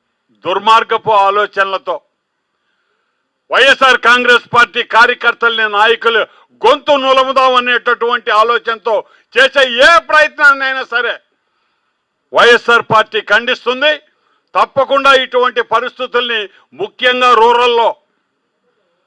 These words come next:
నెల్లూరు రూరల్ నియోజకవర్గంలో ప్రతి ఒక్క కార్యకర్త, నాయకుడు, డివిజన్ ఇంచార్జెస్ అందరూ కూడా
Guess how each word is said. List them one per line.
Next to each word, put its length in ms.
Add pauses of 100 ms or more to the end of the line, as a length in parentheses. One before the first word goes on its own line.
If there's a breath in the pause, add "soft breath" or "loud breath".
(1000)
నెల్లూరు 480
రూరల్ 380
నియోజకవర్గంలో 880 (1080)
ప్రతి 320 (120)
ఒక్క 180 (140)
కార్యకర్త, 520 (260)
నాయకుడు, 440 (160)
డివిజన్ 460
ఇంచార్జెస్ 600
అందరూ 300
కూడా 160